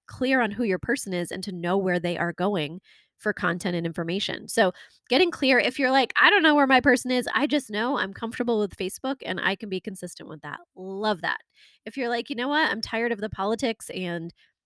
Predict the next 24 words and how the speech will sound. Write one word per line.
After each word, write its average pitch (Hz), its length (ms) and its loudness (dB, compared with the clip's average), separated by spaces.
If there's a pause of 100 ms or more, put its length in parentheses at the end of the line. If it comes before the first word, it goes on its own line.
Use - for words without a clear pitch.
just 208 160 -12
the 190 100 -12
nastiness 277 640 -2
on - 120 -4
Facebook. 254 440 -4 (100)
I'm 208 100 -2
gonna 202 160 -4
go 185 160 0
all 180 200 2
in 180 220 -4
on 170 200 -8
learning 165 500 -10
Instagram." 269 520 -8 (220)
Love 208 240 2
that. 175 280 0
Choose 269 320 -2
one. 185 580 0 (1600)
I'm 208 80 -4
gonna 214 120 0
say 233 180 -2
that 190 120 0
again. 190 240 -2 (160)
Choose 247 400 2
one, 202 480 2